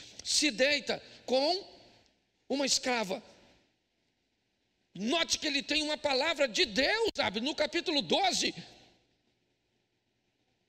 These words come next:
Mas o sonho dele de ser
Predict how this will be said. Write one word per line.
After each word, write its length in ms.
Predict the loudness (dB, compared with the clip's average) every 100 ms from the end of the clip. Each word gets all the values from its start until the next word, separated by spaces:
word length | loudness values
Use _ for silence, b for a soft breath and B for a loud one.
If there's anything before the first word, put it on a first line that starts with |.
| _ _ _ _ _ _ _ _
Mas 240 | -2 0 2
o 80 | 0
sonho 500 | 0 2 4 4 4
dele 320 | 4 2 2
de 140 | 2
ser 260 | 4 2